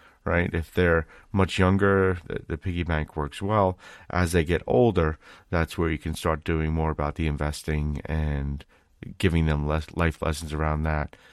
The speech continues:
But you, you and I have talked about this at great length, Paul, the, the lack of education, and this actually ties right into Bob, that people have in, in learning how to do finances at, a, at any age.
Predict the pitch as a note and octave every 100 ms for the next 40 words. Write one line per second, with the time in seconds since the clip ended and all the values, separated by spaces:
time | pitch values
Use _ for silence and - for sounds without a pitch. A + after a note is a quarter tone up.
0 | _ _ _ _ _ F#2 F2+ A2 G#2 A2+
1 | G#2 F#2+ G2+ F#2+ F#2 E2+ E2 - E2 -
2 | E2+ - D#2+ D#2+ - D#2 C#2+ - C#2+ E2
3 | - D#2+ E2+ F#2 - F2 D2 D2+ - -
4 | _ _ _ _ _ - F#2+ D#2+ D#2+ G2
5 | F#2 - E2+ E2 E2+ F2 - E2 - D#2
6 | E2+ E2 D#2+ D#2+ D#2+ D#2 D2+ E2 F#2 D#2+
7 | D#2+ - - - _ _ - D2+ - A#2
8 | G#2+ F#2+ F2 A2 - - _ _ _ _
9 | - F2+ - F#2+ E2+ F2 G2 G#2+ F2+ F#2+
10 | F2+ F#2+ G2+ F#2 A2+ A#2+ D#2+ - D#2+ D#2+
11 | D#2+ - E2 D#2+ - - A2+ D#3 - -
12 | -